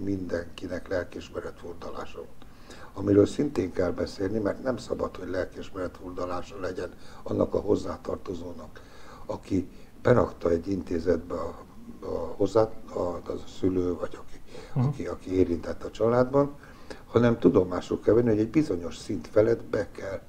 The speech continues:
Speaker 1: tenni. Az, hogy ő neki lelkiismeret furdalása van, az valamit jelent, de akkor is, ha nincs semmiféle komoly oka, akkor is ez az emberekben lévő, úgymond lelkiismeret furdalás, ez nehez-, nehézé teszi.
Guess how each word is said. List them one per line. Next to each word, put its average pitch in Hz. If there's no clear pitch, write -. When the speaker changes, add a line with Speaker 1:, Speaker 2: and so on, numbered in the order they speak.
Speaker 1:
tenni. -
Az, 123
hogy 101
ő 110
neki 98
lelkiismeret 110
furdalása 101
van, 104
az 98
valamit 82
jelent, 120
de 104
akkor 104
is, 82
ha -
nincs 104
semmiféle 90
komoly 92
oka, 90
akkor 87
is 80
ez 87
az 87
emberekben 87
lévő, 90
úgymond 90
lelkiismeret 85
furdalás, 87
ez 90
nehez-, 82
nehézé 85
teszi. -